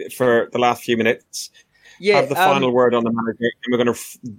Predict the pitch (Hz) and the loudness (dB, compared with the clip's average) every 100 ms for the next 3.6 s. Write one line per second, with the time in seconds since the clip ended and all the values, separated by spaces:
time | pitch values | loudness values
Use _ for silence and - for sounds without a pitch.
0 | - 156 139 - 120 - 120 - 107 110 | -2 0 0 -2 -4 -4 -4 -4 -2 0
1 | 107 101 101 101 98 101 - 95 - 90 | 0 -2 -6 -6 -4 -6 -4 -6 -4 -6
2 | 87 92 - 113 98 90 85 82 - _ | -4 -8 -2 -2 0 -2 -4 -6 -12 _
3 | 87 80 165 78 78 - | -4 0 0 -2 -8 -12